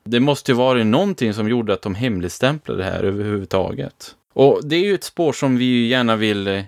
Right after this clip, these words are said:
gå mer till botten till, så att säga. All den här, eh, militära aktiviteten i området nittonhundrafyrtiosex, om det nu var nittonhundrafyrtiosex. Så är det någon här som lyssnar på just den här podden då, som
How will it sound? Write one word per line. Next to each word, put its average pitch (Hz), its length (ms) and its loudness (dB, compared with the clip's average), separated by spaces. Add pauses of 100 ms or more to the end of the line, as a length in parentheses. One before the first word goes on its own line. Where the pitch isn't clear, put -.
gå 113 260 0
mer 117 360 2
till 104 300 -8
botten 101 560 -2
till, 80 200 -6
så 92 120 -8
att - 100 -10
säga. 87 380 -6 (100)
All 123 320 0
den 110 120 2
här, 110 180 0
eh, 98 140 2
militära 107 520 0
aktiviteten 110 680 -4
i - 20 0
området 98 520 0
nittonhundrafyrtiosex, - 880 -8
om 95 120 -4
det 90 60 -4
nu 113 180 4
var 160 220 4
nittonhundrafyrtiosex. - 960 -6 (360)
Så - 160 -2
är 127 140 4
det 147 80 2
någon 151 180 2
här 117 460 0 (100)
som 139 200 -2
lyssnar 160 340 -2
på 131 200 0
just 107 180 -4
den 107 80 -2
här 135 140 -2
podden 101 380 -4
då, 82 120 -10
som 101 280 -10